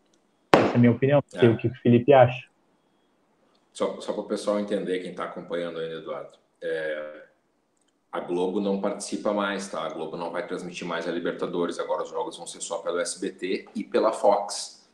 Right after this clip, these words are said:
Speaker 2: Sport T V também não transmite mais. Profissionalmente falando, é muito bom.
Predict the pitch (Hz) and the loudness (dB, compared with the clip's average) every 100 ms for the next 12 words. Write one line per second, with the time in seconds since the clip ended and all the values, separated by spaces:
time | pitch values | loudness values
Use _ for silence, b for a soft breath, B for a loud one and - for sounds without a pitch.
0 | _ - - 90 87 85 85 82 92 92 | _ -20 -4 -4 -2 -2 -2 -2 -2 -2
1 | 90 87 90 87 85 85 85 76 67 - | -4 -4 -6 -4 -8 -8 -6 -6 -6 -10
2 | - _ _ _ _ _ - 151 151 165 | -16 _ _ _ _ _ 4 4 6 4
3 | 131 117 113 92 85 87 123 135 - - | 4 2 0 0 2 2 0 -2 -8 -12
4 | _ 92 87 90 135 156 117 - - | _ -10 -6 -6 4 6 6 2 -8